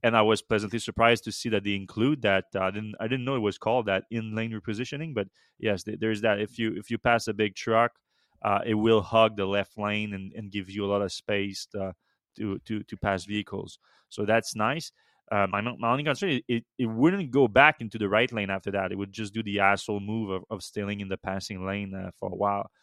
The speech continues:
And at first I thought maybe, okay, I, w-, I was the one that's, like, normally I go back in a little bit sooner, but then a, a few times I tried to give it as much time as possible and it would just not go back into the right lane.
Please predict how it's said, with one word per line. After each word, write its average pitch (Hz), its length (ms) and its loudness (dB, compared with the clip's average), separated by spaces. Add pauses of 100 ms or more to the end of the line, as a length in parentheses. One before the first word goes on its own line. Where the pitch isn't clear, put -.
(300)
And 95 220 -2
at 95 160 2
first 131 260 2
I 110 60 4
thought 110 160 2
maybe, 107 280 0
okay, 104 140 0
I, 98 200 4
w-, 101 260 0
I 107 80 2
was 107 180 0
the 101 120 -8
one 107 180 -2
that's, 98 260 -6
like, 92 140 -8
normally 101 320 -4
I 101 80 -4
go 98 200 0
back 98 300 0
in 107 80 -4
a 101 40 -6
little 98 160 -2
bit 98 120 -14
sooner, 143 460 -2
but 107 180 -6
then 113 140 0
a, 95 100 -2 (300)
a 107 80 -6
few 123 200 -2
times 127 300 2
I 104 80 2
tried 113 240 -2
to 101 60 -18
give 104 180 -2
it 110 60 2
as 101 160 0
much 107 200 -6
time 113 140 -4
as 104 120 -6
possible 113 340 -2
and 127 80 2
it 104 40 -2
would 98 140 -4
just 101 240 -10
not 107 300 -2
go 101 160 -2
back 104 180 -2
into 98 160 -16
the 98 100 -4
right 101 300 -6
lane. 107 220 -14